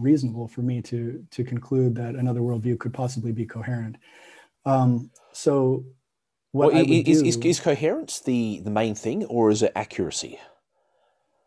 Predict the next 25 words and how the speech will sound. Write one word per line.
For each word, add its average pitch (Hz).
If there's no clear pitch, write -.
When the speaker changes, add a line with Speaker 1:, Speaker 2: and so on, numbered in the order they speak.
Speaker 2:
Because 160
I, 147
I 180
could -
say 123
one 101
plus -
one 98
equals 82
two, 156
and 92
one 165
plus -
one 98
equals 82
two 92
is 87
coherent, 87
and 90
it 80
is, 78
and 80
it 76
is 78
correct -